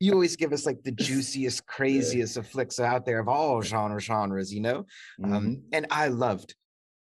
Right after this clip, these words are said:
Speaker 1: the way this, this trailer ended. So, like, it, it fades to black, and they have some words of, like, actors, actresses, and then a voice comes on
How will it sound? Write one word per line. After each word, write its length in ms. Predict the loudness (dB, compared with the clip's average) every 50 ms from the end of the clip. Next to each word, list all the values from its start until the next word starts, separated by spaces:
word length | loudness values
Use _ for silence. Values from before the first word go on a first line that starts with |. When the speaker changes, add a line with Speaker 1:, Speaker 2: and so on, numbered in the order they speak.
| _ -2
Speaker 1:
the 140 | 0 2 2
way 500 | 2 2 2 4 4 4 2 0 -2 -4
this, 560 | -8 -10 -6 -2 -2 -2 -2 -4 -8 -10 -10 -14 _ _ _ _ _ _ _ -6
this 200 | -4 -2 -2 -2
trailer 360 | -2 0 2 2 2 2 0 -2
ended. 400 | -2 -2 -2 -2 -4 -8 -14 -18 _ _ _ _ _ _ _ _ _ _ _
So, 280 | -4 0 0 2 2 2
like, 220 | 0 0 0 0
it, 120 | 0 -2 -2
it 140 | -2 -2
fades 260 | 0 0 0 0 0 -4
to 80 | -10
black, 420 | -8 -4 -2 0 0 0 -2 -2 -4
and 100 | -4 -2
they 100 | -2 -2
have 160 | -2 -2 -4
some 200 | -6 -6 -2 0
words 220 | 0 0 0 -2
of, 80 | -2 -4
like, 160 | -4 -2 -2
actors, 380 | -2 -2 -2 -2 -2 -4 -2 -2
actresses, 680 | -4 -4 -4 -6 -6 -4 0 0 2 2 0 0 -2 -2
and 160 | 0 2 2
then 220 | 2 2 0 -2 -4 -12 -20 -20 -20 _ _ -8
a 60 | -4
voice 260 | 0 2 2 2 2 0
comes 280 | 0 0 0 2 2
on 280 | 2 2 2 2 0